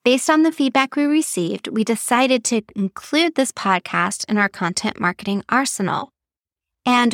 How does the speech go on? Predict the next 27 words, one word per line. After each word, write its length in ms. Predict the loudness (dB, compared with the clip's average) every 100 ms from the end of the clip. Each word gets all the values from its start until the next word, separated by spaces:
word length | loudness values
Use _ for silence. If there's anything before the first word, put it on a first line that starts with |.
| 0
while 240 | 2 2
there 200 | 2 0
are 100 | 0
so 500 | -2 -8 -2 2 4
many 260 | 4 4 4
reasons 640 | 2 0 -2 -2 -2 -6 -10
that 280 | -2 0 2
I'm 160 | 0
so 340 | -2 -4 0 0
excited 500 | 0 0 0 0 -2
to 120 | -4
share 400 | -4 -2 0 0
this 480 | 0 -4 -4 -10 -14 _
and 280 | 0 0 0 _
get 220 | -2 0
this 200 | 0 -2
podcast 640 | 0 -2 -2 0 0 0 -6 0
out 180 | 0
into 160 | 0 -2
the 120 | -4
digital 340 | -4 -4 0 0
atmosphere, 800 | 2 0 -2 -6 -2 -2 -2 -4 _ _ _ _ _
one 420 | -6 0 2 2
thing 320 | 2 2 4 2 0
I 100 | -2
am 200 | 2 0
truly 720 | -2 -8 -2 0 2 2 0